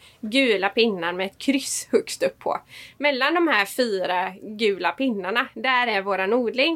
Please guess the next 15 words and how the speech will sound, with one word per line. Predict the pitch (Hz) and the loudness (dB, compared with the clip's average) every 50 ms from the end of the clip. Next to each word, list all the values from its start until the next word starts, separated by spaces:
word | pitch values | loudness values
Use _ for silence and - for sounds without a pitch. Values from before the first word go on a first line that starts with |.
| 277 247 | -2 -2
Och | 247 | 0
den | 254 269 269 | 0 0 2
sjösätts | - 285 254 233 - - 254 294 - - 294 | 2 2 0 0 0 -2 -4 -4 -4 -4 -6
någon | 285 294 | -4 -2
gång | 277 262 247 240 240 240 | 0 0 -2 -2 -2 -4
i | 233 233 | -4 -4
oktober | 233 - - 359 370 381 311 294 359 359 370 370 370 339 - - | -4 -4 -4 -2 -2 -2 -2 0 2 2 2 2 0 -2 -2 0
och, | - 285 277 269 _ - - - | 2 2 0 0 _ -14 -8 -2
eh, | - 262 254 254 | 0 0 0 2
framåt | - 254 240 226 240 233 | 2 0 2 2 0 -2
maj | - 196 - 156 196 | -2 -2 -2 -2 -2
så | - - | -2 -2
är | 175 175 | -2 -2
den | 180 - | -2 -2
borta. | - - - _ _ - - 190 | -4 -6 -6 _ _ -2 -2 -2